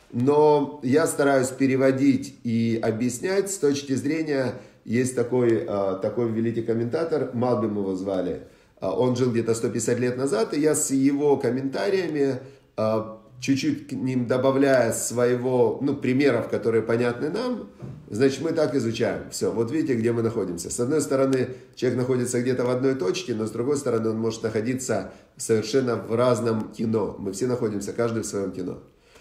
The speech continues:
Хорошо. Двенадцатая глава заканчивается, э, давайте соединим предыдущий урок. Двадцать шестой отрывок был двенадцатой главы,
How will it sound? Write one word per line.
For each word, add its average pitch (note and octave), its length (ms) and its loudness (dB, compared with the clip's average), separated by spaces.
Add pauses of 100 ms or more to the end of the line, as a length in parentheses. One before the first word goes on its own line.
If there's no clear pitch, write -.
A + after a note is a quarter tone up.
(220)
Хорошо. D3+ 500 4 (760)
Двенадцатая C#3 580 4
глава D#3+ 520 2 (120)
заканчивается, A#2 1500 0 (420)
э, G2+ 360 0 (140)
давайте B2 480 2
соединим B2+ 540 2
предыдущий B2 460 0
урок. G#2+ 360 0
Двадцать C3+ 280 2
шестой C#3 340 2
отрывок B2+ 400 2
был A#2 120 2
двенадцатой A#2 460 0
главы, F3 440 0